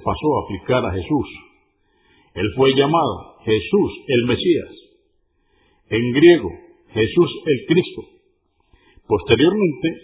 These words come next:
se contraería esta expresión a Jesucristo. Un título puramente protocolar fue distorsionado hasta ser un nombre propio. Hacemos consideración ahora a la segunda parte,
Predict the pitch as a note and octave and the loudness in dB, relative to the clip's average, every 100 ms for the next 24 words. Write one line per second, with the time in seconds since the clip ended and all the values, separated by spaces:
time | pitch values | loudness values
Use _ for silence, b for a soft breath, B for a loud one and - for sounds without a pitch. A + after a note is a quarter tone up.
0 | - - A#2 A2+ G2 A2 A2 A#2 E3+ G2 | -10 -10 -6 -8 -4 -2 2 2 2 0
1 | - - F3 - E3+ - F#3 C#3+ F3 D3+ | -4 -4 -4 -2 -4 -4 -6 -2 0 0
2 | F3+ - _ _ G#2 G2+ A2+ D3 G#3 A#3 | -4 -14 _ _ -6 -2 -2 -2 -2 -4
3 | - G2+ - _ _ _ _ _ _ _ | -6 -14 -16 _ _ _ _ _ _ _
4 | _ A2+ G#2 C#3 - B2+ G2+ - A3 G#3+ | _ -12 -6 -6 -2 -2 -2 0 2 2
5 | F#3+ F#3 - - - A2 A2 - E3 F3 | 2 0 2 0 -2 -2 -2 -2 0 2
6 | E3 E3 G#3 - _ _ _ _ _ - | 2 0 -4 -18 _ _ _ _ _ 0
7 | B2 C#3 - A2 G#2 - D3+ E3 F#3+ F3 | 2 2 -4 -8 -8 0 0 2 0 2
8 | C#3 B2 D3+ - - F#2+ - F#2 - D3+ | 0 0 -4 -14 -10 -10 -6 -6 -2 0
9 | A#2+ - - B2+ B2 A2 G2 - G2+ - | 0 -2 -8 -4 -2 -2 -4 -6 -6 -8
10 | - _ _ _ _ _ - C#3+ F#3+ A#3 | -16 _ _ _ _ _ -6 -2 -2 -2
11 | - E3+ - A#2 A2 F#2+ - E3 - C#3 | -6 -6 -2 -2 0 -2 -2 -4 -2 -2
12 | A2 G#2 D3+ C3 G#2 G2 G2 C#3+ D3 C#3 | -2 -2 -6 -6 -4 -6 -6 -4 -4 -2
13 | C#3 D#3+ - | 0 -2 -6